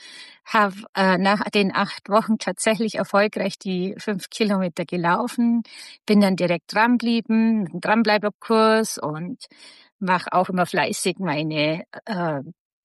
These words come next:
Mobility und Workouts und dann kam der Dranbleiberkurs und dann hab ich irgendwann von alleine die zehn Kilometer gelaufen und dieses Jahr im April bin ich das erste Mal die Halbmarathon-Distanz gelaufen.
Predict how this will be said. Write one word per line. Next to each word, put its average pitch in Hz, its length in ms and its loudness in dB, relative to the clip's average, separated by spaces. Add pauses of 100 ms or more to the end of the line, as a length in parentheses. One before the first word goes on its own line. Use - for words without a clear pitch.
(540)
Mobility 233 1000 2
und 170 560 -4
Workouts 226 1040 0
und 160 240 -4
dann 180 160 0
kam 160 300 -2
der 147 100 0
Dranbleiberkurs 208 1400 0 (220)
und 165 480 0 (400)
dann 180 320 0
hab 190 100 -2
ich - 160 -6
irgendwann 180 400 0
von 175 200 -4
alleine 165 380 -2
die 185 140 -8
zehn 220 240 4
Kilometer 202 560 0
gelaufen 185 640 -4 (440)
und 190 300 -2
dieses 196 300 -4
Jahr 165 120 2
im 175 100 -6
April 185 500 2
bin 175 140 -4
ich 175 100 -6
das - 80 -10
erste 175 340 -4
Mal 170 460 0
die 185 200 -6
Halbmarathon-Distanz 156 1120 -4
gelaufen. 160 540 -8